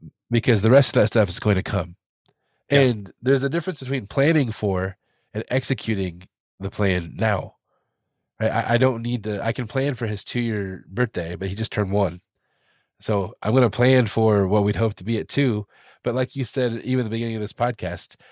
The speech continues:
Speaker 1: conversation's fluid, right? Life, it flows through conversation, and that's going to change.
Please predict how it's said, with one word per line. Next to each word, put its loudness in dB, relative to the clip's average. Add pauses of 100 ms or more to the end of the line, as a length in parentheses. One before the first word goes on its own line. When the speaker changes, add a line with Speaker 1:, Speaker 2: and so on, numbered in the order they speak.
(160)
Speaker 1:
conversation's -2
fluid, 0 (1160)
right? -2 (220)
Life, 4
it 2
flows 0
through -6
conversation, -4
and -6
that's -2
going -4
to -14
change. -6